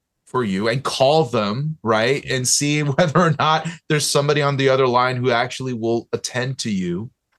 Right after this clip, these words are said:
Uh, these are all things that you wanna do, and you wanna make sure that, uh, your, your project, right, I, it,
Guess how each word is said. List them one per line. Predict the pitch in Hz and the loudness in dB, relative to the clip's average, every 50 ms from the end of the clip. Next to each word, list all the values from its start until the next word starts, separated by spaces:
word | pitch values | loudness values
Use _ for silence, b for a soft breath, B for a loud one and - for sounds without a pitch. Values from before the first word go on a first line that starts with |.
| _ _ - | _ _ -2
Uh, | - 127 135 131 | 0 2 2 2
these | 123 143 170 185 185 | 0 0 0 2 2
are | 190 185 | 2 4
all | 180 175 170 | 4 4 2
things | 170 170 165 165 156 - | 2 0 0 0 0 -2
that | 160 143 | -4 -4
you | 135 135 139 135 | -2 -2 -2 -2
wanna | 131 131 131 131 | -2 -2 -2 -2
do, | 110 95 95 92 90 90 104 135 156 160 160 _ _ - | -4 -4 -4 -2 -2 -2 -2 -2 -4 -6 -8 _ _ -4
and | 117 117 113 113 113 113 | -2 0 0 -2 -2 -2
you | 117 120 | -4 -2
wanna | 117 117 123 127 131 | -2 0 0 0 -2
make | 131 123 120 123 - | -2 -2 -4 -4 -4
sure | - - 123 113 117 120 | -4 -2 0 0 0 0
that, | 110 110 110 107 104 104 - _ _ _ _ _ _ _ _ - | 0 0 0 0 0 -2 -4 _ _ _ _ _ _ _ _ -4
uh, | - 113 110 110 107 98 95 - | 0 2 2 4 4 4 2 0
your, | 98 101 113 113 117 117 110 - - _ _ - | -2 -2 0 0 0 0 -2 -4 -8 _ _ -4
your | 110 113 110 | -2 -2 -2
project, | - - - - 117 110 117 143 175 151 123 113 95 92 107 - - _ - | -4 -8 -8 -2 2 2 4 2 2 0 0 0 0 0 -2 -6 -10 _ -10
right, | 107 107 113 117 - - | -8 -6 -6 -6 -4 -2
I, | - 123 131 123 - - | -2 0 0 -2 -4 -8
it, | 120 120 - 151 147 - | -10 -6 -4 -4 -4 -4